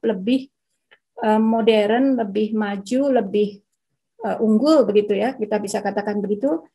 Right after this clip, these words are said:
eh, menuju negara yang, eh, kurang.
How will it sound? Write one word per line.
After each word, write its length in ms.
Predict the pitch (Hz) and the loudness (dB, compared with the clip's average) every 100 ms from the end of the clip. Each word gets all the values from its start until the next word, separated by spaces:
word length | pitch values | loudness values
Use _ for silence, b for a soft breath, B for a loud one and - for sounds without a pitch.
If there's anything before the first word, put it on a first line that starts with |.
| _ _ _ | _ _ _
eh, 240 | 208 202 208 | -2 0 2
menuju 400 | 226 262 226 285 | 2 4 4 4
negara 560 | 240 208 208 214 247 | 4 2 2 2 2
yang, 320 | 233 208 220 220 | 2 0 -2 -8
eh, 320 | - 190 180 - - _ _ _ _ - - _ _ _ | -6 -6 -4 -8 -12 _ _ _ _ -20 -20 _ _ _
kurang. 480 | 262 247 123 - | 2 4 2 -6